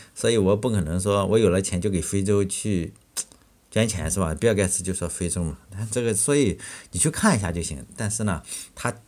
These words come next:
讲了其中一两个点，我觉得还可以。他就觉得人工智能啊，可以使每个人，使个人秘书啊成为可能。但，但比尔盖茨可能有两百个秘书，是吧？或者更多，或者更少。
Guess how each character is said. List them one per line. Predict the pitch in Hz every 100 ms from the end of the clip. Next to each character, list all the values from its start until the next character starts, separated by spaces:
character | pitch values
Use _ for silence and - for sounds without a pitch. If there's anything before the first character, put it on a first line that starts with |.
| _
讲 | - 80
了 | 190
其 | 202 -
中 | 104 123
一 | 147 175
两 | 131 80
个 | 117
点， | - 76
我 | 95
觉 | 76
得 | 80
还 | 78 85
可 | -
以。 | 71 -
他 | -
就 | 95
觉 | 104 90
得 | 107 110
人 | 90 104
工 | 135
智 | 135 147
能 | 78
啊， | 85
可 | -
以 | 113
使 | 101 113
每 | 117 76
个 | 90
人， | 95 82 - - - _ _ _ - _ - _ _ _ _ - - -
使 | - 101
个 | - 190 120
人 | 95
秘 | 151 185 101
书 | - 110
啊 | 76
成 | - 90
为 | 95
可 | -
能。 | 69 73
但， | - 110 107
但 | 160 143
比 | 151
尔 |
盖 | 139
茨 | 127 -
可 | 98
能 | 98
有 | 92 80
两 | 80 82
百 | 101
个 | 82
秘 | 85 85
书， | - 76
是 | 82
吧？ | 78 -
或 | -
者 | 95
更 | 78 90
多， | 78 80
或 | 80 92
者 |
更 | 82 90
少。 | - -